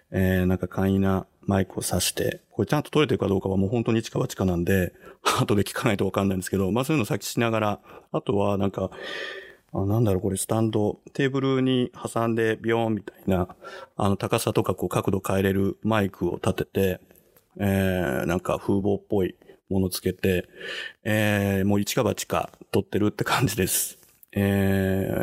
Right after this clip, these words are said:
ー、もしこれ何かのミスで撮れてなかったら、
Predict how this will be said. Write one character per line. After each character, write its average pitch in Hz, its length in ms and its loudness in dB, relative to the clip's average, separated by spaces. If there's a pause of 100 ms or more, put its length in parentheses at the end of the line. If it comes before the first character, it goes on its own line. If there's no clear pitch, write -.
(120)
ー、 - 20 0
も - 180 2
し - 100 -2
こ 113 140 -2
れ 104 220 0 (340)
何 107 200 0
か 107 100 0
の 98 80 2
ミ 101 80 2
ス 98 120 0
で 101 80 0
撮 104 120 2
れ 98 60 2
て 98 100 -2
な 98 80 2
か 90 80 0
っ 92 40 -2
た - 160 -4
ら、 101 220 2